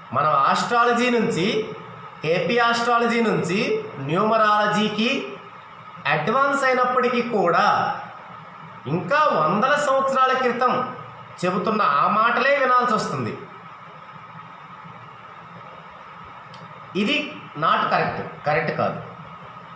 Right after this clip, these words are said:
మరి ఏది కరెక్ట్? ఈ,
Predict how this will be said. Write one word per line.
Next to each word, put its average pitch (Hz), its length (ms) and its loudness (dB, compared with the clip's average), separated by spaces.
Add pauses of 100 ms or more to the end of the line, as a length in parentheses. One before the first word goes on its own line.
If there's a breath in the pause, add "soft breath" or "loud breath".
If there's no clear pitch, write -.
(720)
మరి 165 300 2
ఏది 233 360 2
కరెక్ట్? 240 360 2 (1900)
ఈ, 190 320 0